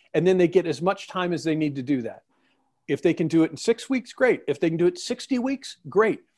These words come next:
What we want is for students all to be able to say they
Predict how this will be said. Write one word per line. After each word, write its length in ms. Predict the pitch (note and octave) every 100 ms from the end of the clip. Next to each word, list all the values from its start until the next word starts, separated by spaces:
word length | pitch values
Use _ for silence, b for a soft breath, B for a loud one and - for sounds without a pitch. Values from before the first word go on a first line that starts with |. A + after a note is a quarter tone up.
| _
What 300 | D#3 G3 -
we 100 | G3
want 360 | E3+ G3 A#3 -
is 160 | E3 D3+
for 140 | D#3+
students 420 | - - G3 D#3 -
all 260 | D#3+ E3+ F#3+
to 100 | F#3+
be 120 | E3+
able 140 | E3+ D#3
to 60 |
say 240 | D3 D#3 C#3+
they 200 | D3+